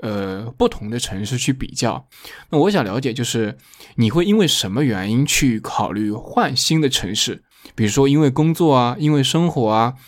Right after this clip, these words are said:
就因为大家其实最近都有过这种城市的变化嘛。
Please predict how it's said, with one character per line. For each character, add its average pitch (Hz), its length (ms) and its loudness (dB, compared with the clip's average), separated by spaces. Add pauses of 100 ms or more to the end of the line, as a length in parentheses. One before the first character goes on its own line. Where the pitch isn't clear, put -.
(360)
就 165 100 2
因 180 60 4
为 196 80 4
大 190 100 2
家 175 140 2
其 160 260 0
实 156 60 0
最 160 180 0
近 147 220 0
都 175 180 4
有 104 140 2
过 131 180 2
这 135 120 -2
种 110 80 0
城 107 200 -6
市 120 120 0
的 135 80 0
变 143 220 2
化 104 200 -8
嘛。 - 140 -16